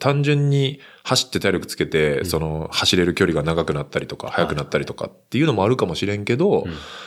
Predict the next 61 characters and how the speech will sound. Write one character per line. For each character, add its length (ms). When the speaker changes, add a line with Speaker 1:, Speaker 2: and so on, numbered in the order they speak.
Speaker 1:
ま 100
あ 40
そ 100
の、 380
な 100
ん 120
か 120
あ 60
っ 180
た 120
時 280
に、 460
や 120
っ 20
ぱ 100
結 280
局 240
最 260
後 140
は、 340
Speaker 2:
う 60
ん。 20
Speaker 1:
も 60
う 20
自 160
分 100
の 80
体 300
し 80
か 100
な 100
い 60
か 120
ら、 220
Speaker 2:
う 60
ん 40
う 20
ん。 300
Speaker 1:
そ 360
う。 540
例 60
え 20
ば 80
な 120
ん 100
か、 320
な 80
ん 80
か 100
に 160
襲 100
わ 80
れ 60
た 100
時 220
に、 220
Speaker 2:
は 160
い。 80
Speaker 1:
そ 160
の、 460
三-、 460